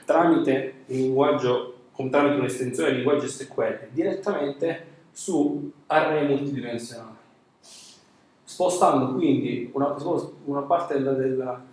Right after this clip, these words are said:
del, delle operazioni si possono spostare sul D B e forniscono degli operatori, tipo si può fare il, si possa andare, si può andare a selezionare direttamente un subset di un'immagine,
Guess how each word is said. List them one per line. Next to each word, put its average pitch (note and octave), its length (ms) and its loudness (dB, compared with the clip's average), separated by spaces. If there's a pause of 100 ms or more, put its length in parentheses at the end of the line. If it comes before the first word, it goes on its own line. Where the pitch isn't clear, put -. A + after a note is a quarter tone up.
(280)
del, B2 460 0
delle B2+ 140 0
operazioni D3 400 0
si C#3 40 -2
possono C#3+ 300 -2
spostare C#3+ 380 2
sul B2+ 140 2
D B2+ 100 -4
B A#2+ 340 -2
e F3 80 2
forniscono F3+ 840 6 (440)
degli D#3+ 220 12
operatori, C#3+ 760 6 (500)
tipo C3 240 2
si A#2+ 100 -2
può B2+ 100 4
fare B2+ 240 4
il, B2 260 2
si - 80 -6
possa C3+ 220 -2
andare, C3+ 180 2
si C3+ 160 -2
può E3 140 8
andare D#3 180 8
a D#3 40 2
selezionare D3+ 500 2
direttamente C#3+ 480 4
un D3 120 0
subset D3+ 500 2
di B2+ 100 -6
un'immagine, C#3+ 960 -4